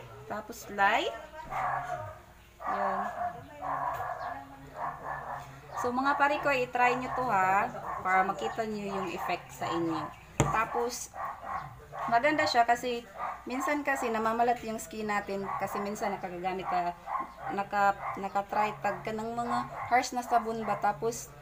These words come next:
magpanit-panit siya. So, pag magamit ka, ani, dili na to makita to mga panit-panit. Humok yun siya. Yun, oh. Yun, malapitan uli yan, oh. No filter, para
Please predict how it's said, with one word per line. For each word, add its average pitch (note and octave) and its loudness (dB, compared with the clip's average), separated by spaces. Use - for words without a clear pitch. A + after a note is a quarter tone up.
magpanit-panit G#3+ 0
siya. C#4 2
So, - -14
pag A3+ -4
magamit B3+ 4
ka, - 0
ani, B3 2
dili C#4+ -2
na D4+ -2
to C4 0
makita A#3 -2
to G#3+ -2
mga G3+ 0
panit-panit. G3+ -2
Humok B3 -4
yun G3+ -8
siya. F#3 0
Yun, B3 -8
oh. C4 0
Yun, A#3+ -4
malapitan G#3 0
uli C4+ -2
yan, A3+ -4
oh. G#3 -10
No A#3+ -2
filter, A#3+ 4
para A3 10